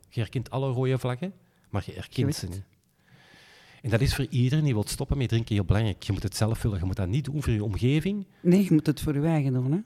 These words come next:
Speaker 2: Dat is
Speaker 1: Je moet het echt voor jezelf doen, want anders gaat het
Speaker 2: <clears throat>
Speaker 1: nooit of dan nooit niet lukken. Je moet niet binnengaan in, op een of andere paasafdeling of een afdeling die specifiek gericht is op, eh, verslavingen, omdat je huwelijk in stranden is, of dat je professionele carrière in stranden is,
Speaker 2: Nee, je
Speaker 1: of dat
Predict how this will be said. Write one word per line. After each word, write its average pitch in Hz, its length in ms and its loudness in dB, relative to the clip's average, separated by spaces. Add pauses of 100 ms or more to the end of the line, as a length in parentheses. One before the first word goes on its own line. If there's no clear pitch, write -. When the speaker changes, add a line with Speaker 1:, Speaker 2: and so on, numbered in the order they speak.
(160)
Speaker 2:
Dat 147 120 -4
is 135 100 -8
Speaker 1:
Je 120 60 0
moet 117 100 2
het 127 120 -2
echt - 160 -2
voor 143 100 0
jezelf 127 220 4
doen, 156 100 2
want 131 160 -2
anders 123 200 -4
gaat 120 180 2
het 87 160 2 (100)
Speaker 2:
<clears throat> - 20 2
Speaker 1:
nooit 143 380 4
of - 120 -6
dan 113 160 2
nooit 123 200 2
niet 110 100 2
lukken. 98 220 0 (120)
Je - 100 -6
moet 123 140 4
niet 175 160 2
binnengaan 151 420 2 (120)
in, 165 480 -2 (280)
op - 220 -2
een 147 120 4
of 123 100 2
andere 110 200 2
paasafdeling 135 800 0
of - 240 -6
een 117 240 -6
afdeling 117 400 2
die 107 80 -4
specifiek - 520 -6
gericht 107 320 -4
is 104 80 0
op, - 180 -6
eh, 113 140 -4
verslavingen, 139 640 0 (320)
omdat 101 220 -2
je 95 100 2
huwelijk 123 300 4
in 143 80 2
stranden 143 360 0
is, 143 180 -2 (360)
of 98 100 -6
dat 95 140 0
je 98 100 4
professionele 101 520 2
carrière 110 440 2
in 123 80 2
stranden 135 440 -2
is, 143 220 -6 (340)
Speaker 2:
Nee, 170 140 4
je 165 60 4
Speaker 1:
of 156 100 4
dat 151 40 8